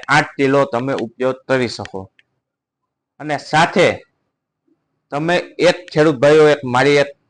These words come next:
વિનંતી છે, તમને આગ્રહ છે, તમે એકવાર માઇક્રો રાજા પ્લસ કાર્બન આવે છે અથવા માઇક્રો રાજા આવે છે, એ જીવિત વસ્તુ છે, જે ઓર્ગેનિક વસ્તુ છે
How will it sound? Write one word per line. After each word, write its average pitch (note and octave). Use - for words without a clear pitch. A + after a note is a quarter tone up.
વિનંતી D3+
છે, C3+
તમને C#3+
આગ્રહ D3
છે, G#2
તમે D3+
એકવાર D3
માઇક્રો C3+
રાજા C#3+
પ્લસ C#3+
કાર્બન C3+
આવે C3
છે B2+
અથવા A#2+
માઇક્રો B2+
રાજા C3
આવે A#2+
છે, C3+
એ C3+
જીવિત D3+
વસ્તુ D#3
છે, D3+
જે C3+
ઓર્ગેનિક C#3+
વસ્તુ C3+
છે C3+